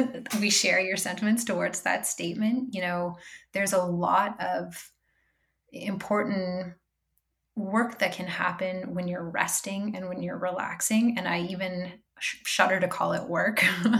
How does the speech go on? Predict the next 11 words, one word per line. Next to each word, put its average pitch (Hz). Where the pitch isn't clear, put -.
You 202
know, 180
there's 185
a, 175
there's 175
so 226
much 233
value 180
in 175
resting 196
and, 175